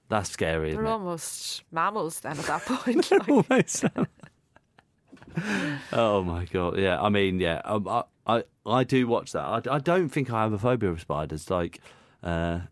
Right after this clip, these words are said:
Speaker 1: in our house, I'm definitely the designated get rid of spider person.
Speaker 2: Mm.
Speaker 1: But on I'm a Celebrity that I've seen a few times recently, I just think those massive ones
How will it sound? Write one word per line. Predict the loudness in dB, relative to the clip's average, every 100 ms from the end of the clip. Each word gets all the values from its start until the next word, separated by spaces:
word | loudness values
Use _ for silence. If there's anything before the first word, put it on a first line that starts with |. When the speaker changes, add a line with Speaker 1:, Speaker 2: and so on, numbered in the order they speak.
| -2
Speaker 1:
in | 0
our | 2 0
house, | 0 -2 -4 -4
I'm | -2
definitely | -2 -6 -4 -4
the | -4
designated | -4 -4 -4 -4 -2 -2 -2 -6 -16 -6
get | -4 -2
rid | -2 -4
of |
spider | -8 -4 -4 -2 -2 -4
person. | -4 -4 -2 -4 -6 -10 -10
Speaker 2:
Mm. | -6 0
Speaker 1:
But | 2 2 0 -8 -20 _ _ _ -4
on | 0 2 2 2 0 -2 _ -6
I'm | -2 -2
a |
Celebrity | 0 -2 0 -2 0 0
that | 0 -2
I've | -2
seen | -2 -2
a |
few | -2 -6
times | -4 -4 -2
recently, | -4 -6 -8 -6 -6 -8 -20 _ _ -6
I | -4
just | -2 -2
think | -4 -4
those | -4 -4 -2
massive | -4 -4 -6 -6
ones | -6